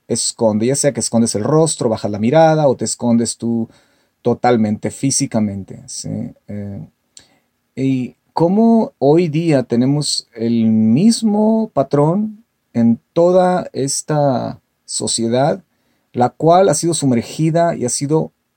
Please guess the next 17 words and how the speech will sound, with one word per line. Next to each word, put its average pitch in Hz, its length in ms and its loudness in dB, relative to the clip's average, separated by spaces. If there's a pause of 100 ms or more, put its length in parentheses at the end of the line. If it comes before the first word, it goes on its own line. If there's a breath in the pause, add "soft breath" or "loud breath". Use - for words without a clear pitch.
(160)
oprimida 123 680 2
básicamente 117 600 0
por 104 180 -8
muchos 110 280 -6
gobiernos 123 600 -4 (640)
a, 104 600 -4 (120)
a 107 120 -10
creer 113 280 0
tantas 151 380 -2
cosas 110 320 -6
que - 100 -10
realmente 117 720 -4
han 107 160 -6
sido 120 580 -4 (520)
manipuladas, 104 760 -4
cifras - 800 -4
extremadamente, 107 1040 -6